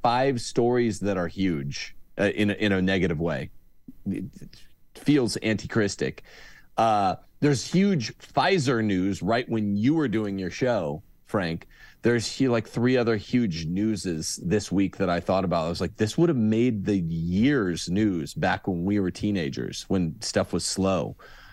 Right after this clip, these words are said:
My parents would have Fox News on any of these, and it's happening two stories per day now, three stories per day. I, I can't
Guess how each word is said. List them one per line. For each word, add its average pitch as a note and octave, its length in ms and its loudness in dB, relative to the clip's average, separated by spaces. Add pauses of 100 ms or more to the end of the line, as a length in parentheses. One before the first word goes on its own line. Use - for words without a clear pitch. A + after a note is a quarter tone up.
(360)
My G2 120 2
parents G2+ 260 2
would G2 80 2
have F#2 160 0
Fox F#2 300 0
News G2 180 2
on F2 220 -2
any D3 240 4
of G2 100 0
these, F2+ 400 0
and A#2 100 0
it's G#2 140 -2
happening G#2+ 600 0 (200)
two D#3 160 2
stories A#2+ 520 2
per G2+ 180 -2
day F2+ 260 -2
now, E2 300 -6 (640)
three B2+ 200 4
stories A2 480 0
per F2+ 200 -2
day. F2 340 0 (240)
I, G#2 160 0 (100)
I - 80 0
can't B2 380 -2